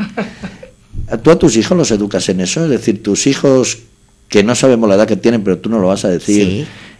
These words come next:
Speaker 1: Eh, ¿tus hijos están educándose en este, en estos objetivos que tú has marcado hace un poquito, que, que yo estoy totalmente de acuerdo con ellos, ¿eh?
Speaker 2: Pues mira, eso intento. Tengo una hija de doce años y un hijo de dieciséis.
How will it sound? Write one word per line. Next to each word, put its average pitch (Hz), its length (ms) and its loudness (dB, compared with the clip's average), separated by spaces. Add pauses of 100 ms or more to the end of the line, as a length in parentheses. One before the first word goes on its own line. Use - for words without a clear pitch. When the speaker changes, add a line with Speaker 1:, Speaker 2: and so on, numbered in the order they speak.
(100)
Speaker 1:
Eh, 104 140 0
¿tus 101 280 0
hijos 175 240 4
están 143 300 2
educándose 110 1120 2
en 101 360 0
este, 117 960 2
en 98 80 0
estos 123 260 -2
objetivos 135 480 2
que - 80 -2
tú 113 120 -2
has 110 80 4
marcado 107 340 0
hace 110 160 0
un 117 140 -2
poquito, 110 380 0
que, 92 260 -2
que 92 160 0
yo 101 60 2
estoy 101 160 -2
totalmente 92 460 -4
de 87 60 0
acuerdo 85 200 -2
con 73 120 -8
ellos, 62 240 -8
¿eh? 147 80 -8 (300)
Speaker 2:
Pues 170 180 0
mira, 165 300 -2 (400)
eso 208 200 2
intento. 127 640 0
Tengo 214 180 0
una 220 100 2
hija 180 240 0
de 170 100 2
doce 214 320 2
años 294 500 0 (320)
y - 60 -6
un 214 100 0
hijo 247 200 -2
de 240 120 2
dieciséis. 135 880 -2